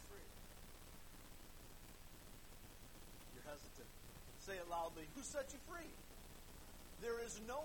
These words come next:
other name under heaven given to mankind by which we must be saved. It's just Jesus.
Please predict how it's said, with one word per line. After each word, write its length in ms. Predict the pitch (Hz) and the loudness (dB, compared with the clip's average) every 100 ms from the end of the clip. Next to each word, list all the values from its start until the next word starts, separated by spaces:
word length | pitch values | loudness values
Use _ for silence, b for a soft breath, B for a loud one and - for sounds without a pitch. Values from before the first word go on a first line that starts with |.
| 302 | 6
other 240 | 277 262 247 | 6 6 2
name 460 | 233 277 214 160 151 - - - - - - - 220 | 2 2 2 0 -2 -4 -4 -4 -4 -4 -4 2 4
under 320 | 277 302 277 | 4 4 2
heaven 400 | 202 185 165 180 196 - | 4 4 4 0 0 2
given 260 | 240 277 311 | 4 4 2
to 100 | 269 | 0
mankind 720 | 233 208 190 190 185 160 175 185 | 0 2 2 0 0 0 2 2
by 140 | 214 | 2
which 260 | 214 233 226 | 2 0 -2
we 100 | 233 | 0
must 300 | 233 - - | 0 -2 -4
be 80 | 247 | -2
saved. 420 | - 269 - - - - - - - - - | 0 0 0 -2 -4 -4 -4 -4 -4 -4 -4
It's 220 | 131 - - | -4 -2 -2
just 180 | - - | -2 -2
Jesus. 560 | 262 294 - - - | -2 -2 -4 -4 -4